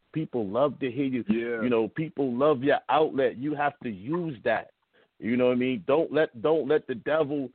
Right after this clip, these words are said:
Speaker 1: you know, get the victory about, you know, having you depressed and having you down like that. You can't let that. He said, "You gotta, you know, you gotta use your gift, and your gift will, will, will bless you too." So, bruh, stuff like this, I gotta do this.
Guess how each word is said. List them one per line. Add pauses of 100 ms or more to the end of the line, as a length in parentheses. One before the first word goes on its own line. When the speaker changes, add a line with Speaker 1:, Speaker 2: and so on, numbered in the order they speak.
(240)
Speaker 1:
you
know,
get
the
victory
about,
you
know,
having
you
depressed
and
having
you
down
like
that. (240)
You
can't
let
that.
He
said,
"You
gotta,
you
know,
you
gotta
use
your (100)
gift, (260)
and
your (100)
gift (160)
will,
will,
will
bless (100)
you (140)
too."
So, (500)
bruh, (380)
stuff
like
this, (160)
I (140)
gotta
do
this.